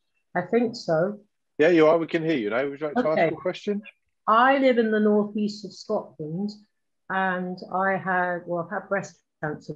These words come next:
Speaker 1: twice, but I also had a gist. But I feel very rowed away from everything up here, because although Aberdeen is a sarcoma centre, it isn't a GIST, uh, specialist centre.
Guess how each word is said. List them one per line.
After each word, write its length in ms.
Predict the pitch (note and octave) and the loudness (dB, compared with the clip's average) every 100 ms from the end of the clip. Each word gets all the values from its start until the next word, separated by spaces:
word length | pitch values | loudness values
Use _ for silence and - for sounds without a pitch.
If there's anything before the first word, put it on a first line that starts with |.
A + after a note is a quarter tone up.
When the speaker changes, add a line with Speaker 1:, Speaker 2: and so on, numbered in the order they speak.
| D3+ | -6
Speaker 1:
twice, 380 | D#3+ D3+ D#3+ - | -2 0 0 -2
but 140 | F3 - | -2 2
I 120 | F3 | 2
also 300 | G3 G#3 F3 | 2 0 -4
had 140 | F3 | -4
a 100 | E3+ | -4
gist. 440 | D#3+ G3 C#3+ - _ _ _ _ _ _ | -2 -2 -4 -10 _ _ _ _ _ _
But 200 | G#3 G3 | -4 -2
I 240 | G3 G3 G3 | 0 -2 0
feel 240 | B3 A#3 | 4 4
very 420 | G#3+ A#3 B3 G#3+ - - - - - | 6 4 4 2 -4 -14 -16 -18 -10
rowed 480 | G#3 A#3 A3+ A3+ G3+ | -4 2 4 4 4
away 380 | G#3 A3 G3+ G3 | 0 2 2 0
from 220 | G3 E3+ | -4 -6
everything 540 | E3 E3 D#3+ F3+ F3+ F3+ | -6 -6 -6 -6 -6 -4
up 240 | F3+ F#3 - - | -2 -2 -4 -4
here, 360 | G#3 E3 D#3 F3 | 0 0 -2 -6
because 440 | F3 - F#3+ F#3 | -12 -4 -4 -2
although 540 | F#3+ G3 A3 C4 C4+ - _ - | -4 2 4 4 2 -4 _ -8
Aberdeen 600 | G3+ G#3 G#3 G#3 G3 F#3 | -4 -4 -2 -2 0 -2
is 140 | F3 F3 | -4 -6
a 40 | |
sarcoma 760 | - F#3 E3+ E3+ A#3 A#3 E3+ C#3+ | -6 -2 -2 0 2 2 2 -4
centre, 480 | E3+ D#3+ D#3 F3 | -6 -8 -6 -8
it 120 | E3+ G#3 | -8 -6
isn't 320 | G#3 G3 F#3+ | -6 -6 -6
a 120 | E3+ | -6
GIST, 560 | F#3 A3+ - - _ _ _ _ _ D#3+ | -2 -2 -4 -16 _ _ _ _ _ -12
uh, 60 | D#3 | -12
specialist 640 | - - C#3+ - D3+ - | -6 -4 -4 -6 -10 -6
centre. 500 | D#3+ D#3 D#3 D#3 - | -4 -4 -4 -6 -8